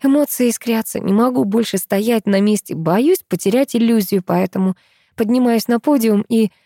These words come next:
забираю у Дарьи микрофон. Никакие доказательства и объяснения больше не нужны. Целую Дарья под скулящую электрогитару, но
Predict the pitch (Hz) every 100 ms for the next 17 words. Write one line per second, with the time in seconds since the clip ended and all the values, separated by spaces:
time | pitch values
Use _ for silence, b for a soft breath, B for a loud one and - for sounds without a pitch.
0 | - 233 233 226 214 196 190 185 180 175
1 | 170 185 - 170 175 _ _ 202 208 185
2 | 208 185 175 190 190 185 165 - 165 170
3 | 170 185 202 240 285 202 175 190 - 196
4 | 202 226 226 196 - _ _ _ _ _
5 | _ - 339 349 240 254 233 202 - 214
6 | - - 262 254 226 - - 185 208 -
7 | 202 208 233 - 330 381 392 339 277